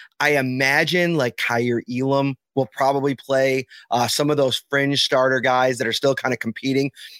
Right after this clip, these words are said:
But let's start with position battles that we're watching the closest over the next week. We're gonna go through three, maybe four. Start us off, Ryan.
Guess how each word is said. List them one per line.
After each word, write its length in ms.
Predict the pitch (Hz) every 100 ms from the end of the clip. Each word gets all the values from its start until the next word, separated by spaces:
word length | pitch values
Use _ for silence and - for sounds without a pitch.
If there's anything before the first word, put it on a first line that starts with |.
| -
But 120 | 156
let's 160 | 180 -
start 320 | 202 190 - _
with 240 | 147 147 147 _ _
position 500 | 143 123 165 - 175
battles 420 | 170 160 160 143
that 120 | 131
we're 160 | 131 131
watching 640 | 117 131 147 - 160 156 - -
the 80 | 139
closest 580 | - 151 147 156 151 -
over 160 | 135 120
the 80 |
next 340 | 117 131 - -
week. 300 | 135 131 - _ _ _ 120
We're 100 | 123
gonna 100 | 131
go 160 | 143
through 180 | 139 143
three, 300 | - 143 139
maybe 240 | 131 139
four. 440 | 170 170 143 127 120 _ _
Start 240 | - 131
us 100 | 120
off, 160 | 120 101
Ryan. 200 | 73 64